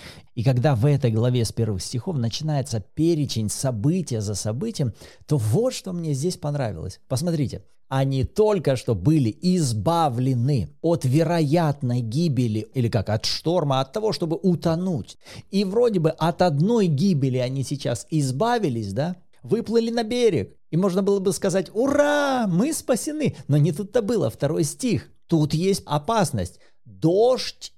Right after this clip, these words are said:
и холод». Но посмотрите, как только они спаслись от одного,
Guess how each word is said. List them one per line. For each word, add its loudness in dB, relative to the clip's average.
и -4
холод». -2
Но -2
посмотрите, -2
как -4
только 0
они 0
спаслись -4
от -2
одного, -2